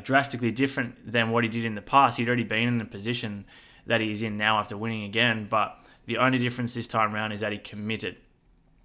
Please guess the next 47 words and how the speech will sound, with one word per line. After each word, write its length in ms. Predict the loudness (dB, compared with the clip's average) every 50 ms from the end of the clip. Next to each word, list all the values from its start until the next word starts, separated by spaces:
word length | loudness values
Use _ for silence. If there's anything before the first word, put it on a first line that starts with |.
| -20 -20 -14
So 380 | -6 0 2 4 4 4 2 -2 -4 -16 -20 -20 -20 -20 -20 -20 -20 _ _
what 460 | -10 -4 0 2 2 2 0 -4 -14 -16 -8
the 140 | -4 -4 -2
whole 220 | 2 2 2 2 2
point 320 | -2 0 0 2 2 2
of 140 | 0 0 2
what 140 | 2 2 2
I'm 160 | 2 -2 -2
trying 200 | 0 0 0 0
to 100 | 0 0
get 140 | 0 0 -2
across 340 | 0 0 0 0 0 0
here 240 | -4 -6 -6 -6 -8 -8
is 240 | -8 -10 -8 -6 -2
that 360 | 0 0 0 0 -4 -12 _ _ _ -20 _ _ _ -20 _ _ _ _ _ _ _ -12
it's 160 | -8 -4 0
no 200 | 2 4 4 4
different 460 | 4 2 0 0 -2 -4 -4 -4 -10
for 160 | -6 -4 -4
anybody 480 | -2 0 0 2 2 4 2 2 2 0
who's 120 | -2 -2
listening 300 | -2 -2 -2 0 -4 -4
to 80 | -4 -4
this 140 | -6 -6 -6
podcast 500 | -4 -4 -4 -2 0 -2 -2 -2 -2 -4
wanting 180 | -6 -6 -6
to 100 | -6 -6
lose 220 | -4 -2 0 -2 0
a 40 | 0
bit 120 | -2 -2
of 80 | -2 0
body 220 | 0 0 0 0
fat, 340 | -2 -4 -4 -4 -4 -6 -10 -20 -20 -20 -20 -16 -6
build 220 | 0 0 0 0 0
some 140 | -2 -2
muscle 280 | -2 -2 -4 -4 -4 -4
mass, 180 | -4 -4 -2 -2
or 80 | -4
just 200 | -4 -4 -6 -6
achieve 340 | -8 -8 -4 -2 0 0 2
their 120 | 0 0
health 320 | 0 2 0 0 0 0 -4
and 120 | -8 -8
fitness 320 | -6 -6 -6 -4 -4 -8 -6
goal. 280 | 0 0 2 2 2
I 100 | 0 -2
think 400 | -4 -4 -4 -4 -4 -4 -8 -14